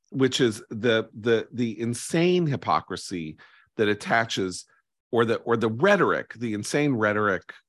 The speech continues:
that attaches to some of this when people argue it. The Solicitor General of the United States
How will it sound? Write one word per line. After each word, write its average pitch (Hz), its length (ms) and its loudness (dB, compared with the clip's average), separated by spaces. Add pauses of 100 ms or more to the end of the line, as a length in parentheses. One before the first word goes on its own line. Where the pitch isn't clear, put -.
(160)
that 107 200 0
attaches 107 600 -4
to 92 280 -4
some 95 240 -2
of 87 60 -4
this 87 200 -4
when 87 180 -8
people 87 280 -10
argue 80 420 -6
it. - 120 -14 (380)
The 127 80 0
Solicitor 208 680 2
General 131 460 2
of 104 80 -4
the 107 80 -4
United 98 340 -4
States - 600 -8